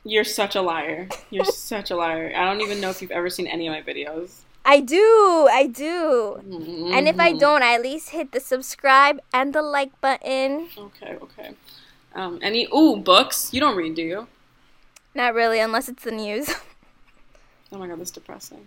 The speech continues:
Speaker 1: Well, books are great. If you guys need book recommendations, leave a comment on our Instagram and we'll post something with, like, some books that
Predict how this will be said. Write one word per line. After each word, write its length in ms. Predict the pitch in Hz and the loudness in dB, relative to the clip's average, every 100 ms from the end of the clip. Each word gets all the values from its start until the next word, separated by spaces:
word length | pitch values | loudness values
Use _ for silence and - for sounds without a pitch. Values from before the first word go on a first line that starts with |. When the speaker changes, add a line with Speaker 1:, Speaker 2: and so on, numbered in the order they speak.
| _ | _
Speaker 1:
Well, 120 | - 202 | -16 -12
books 320 | 214 226 202 | -10 -10 -10
are 40 | |
great. 280 | 180 160 - | -8 -6 -6
If 80 | - | -6
you 60 | |
guys 180 | 226 240 | -6 -4
need 160 | 240 220 | -6 -6
book 160 | 196 | -4
recommendations, 840 | 196 190 196 190 185 185 190 190 185 | -4 -6 -8 -6 -6 -4 -6 -8 -8
leave 140 | 196 | -8
a 60 | 196 | -8
comment 320 | - 180 180 | -8 -6 -6
on 80 | 170 | -8
our 80 | 165 | -10
Instagram 420 | 170 - 165 165 | -12 -12 -12 -10
and 80 | 170 | -8
we'll 100 | 175 | -8
post 380 | 185 170 - | -8 -10 -10
something 380 | - 165 175 151 | -12 -14 -12 -12
with, 180 | 156 - | -12 -14
like, 160 | 160 - | -16 -14
some 220 | - 175 | -12 -12
books 420 | 165 - - - - - _ _ | -12 -12 -14 -14 -16 -20 _ _
that 420 | 180 170 - - | -4 -4 -4 -10